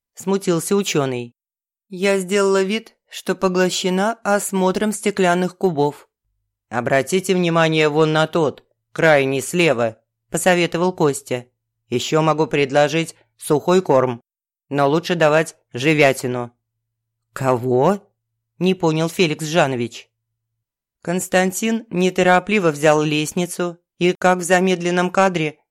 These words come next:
принялся устанавливать ее у полок, идущих почти до потолка. На секунду у меня появилась абсурдная мысль. Костя на самом деле не человек, а большой ящер, которого некая фея превратила в продавца.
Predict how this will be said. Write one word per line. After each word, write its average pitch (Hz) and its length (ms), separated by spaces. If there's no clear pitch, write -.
принялся 185 600
устанавливать 180 720
ее 180 240
у 185 80
полок, 143 420
идущих 175 480
почти 170 420
до 175 120
потолка. 170 600
На 185 100
секунду 202 480
у 202 40
меня 190 240
появилась 185 500
абсурдная 160 580
мысль. 139 380
Костя 170 380
на 170 160
самом 170 300
деле 170 240
не 180 140
человек, 190 520
а 165 120
большой 175 420
ящер, 180 540
которого 165 440
некая 170 420
фея 165 380
превратила 180 580
в 185 60
продавца. 175 680